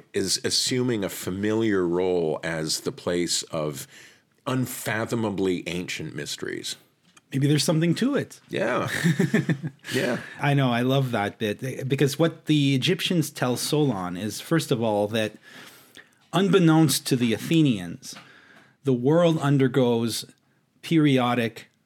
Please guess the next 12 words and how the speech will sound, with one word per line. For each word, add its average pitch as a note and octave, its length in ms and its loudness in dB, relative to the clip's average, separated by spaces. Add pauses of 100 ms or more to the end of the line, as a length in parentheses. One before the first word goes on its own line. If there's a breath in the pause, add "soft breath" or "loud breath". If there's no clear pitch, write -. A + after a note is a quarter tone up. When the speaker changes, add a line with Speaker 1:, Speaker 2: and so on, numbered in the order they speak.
(720)
Speaker 2:
disasters, - 960 -4 (200)
right? F2+ 160 -8
You, G#2+ 120 -8
the G2 120 -8
word B2 280 2
is G#2 260 -4
quite C3+ 260 -2
literal, A2 440 0
disaster, G#2 600 -4
like F2 200 -8
bad G2+ 260 -2
star. F2 540 -4